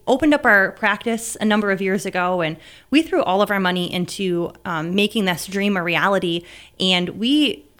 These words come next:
distinctly remember a day in our life where we paid rent and we said, "You know what? If the Lord doesn't provide, we are not gonna be able to pay next month's rent."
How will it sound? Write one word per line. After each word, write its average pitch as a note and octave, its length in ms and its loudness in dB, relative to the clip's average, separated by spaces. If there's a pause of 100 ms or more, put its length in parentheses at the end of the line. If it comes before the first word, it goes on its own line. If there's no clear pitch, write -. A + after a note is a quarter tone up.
(100)
distinctly B3+ 400 0
remember G3 380 2
a F#3 80 2
day F#3+ 160 2
in F#3+ 80 0
our E3+ 100 0
life E3+ 300 -2
where F3 120 -8
we F#3 120 -6
paid G#3 260 -2
rent F3+ 340 -2
and E3+ 240 -4
we F3+ 140 -4
said, F#3 240 -4
"You F#3 60 -4
know F#3+ 140 0
what? G3+ 220 0
If G3 200 -4
the G3 100 0
Lord G#3+ 240 2
doesn't E4+ 300 2
provide, A3 520 0 (360)
we B3+ 220 0
are A4+ 120 2
not G#3+ 280 0
gonna A3 120 0
be F#3 120 2
able F3 160 0
to - 100 -16
pay F3+ 260 -4
next F3+ 300 -2
month's F3 240 -4
rent." E3+ 360 -2